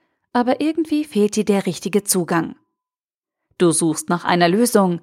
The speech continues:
wie du den ganzen Stoff am schnellsten und elegantesten in deinen Kopf bekommst, denn unproduktives Alibi-Lernen kannst du dir nicht leisten. Deshalb brauchst du einen klugen Plan,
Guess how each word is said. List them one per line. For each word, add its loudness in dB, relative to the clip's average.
wie -4
du 2
den 0
ganzen 0
Stoff 0
am -4
schnellsten -2
und 0
elegantesten -2
in 0
deinen 4
Kopf -6
bekommst, -4
denn 4
unproduktives 0
Alibi-Lernen 2
kannst -6
du -4
dir 2
nicht -2
leisten. -2
Deshalb 0
brauchst -2
du 4
einen 2
klugen -2
Plan, 0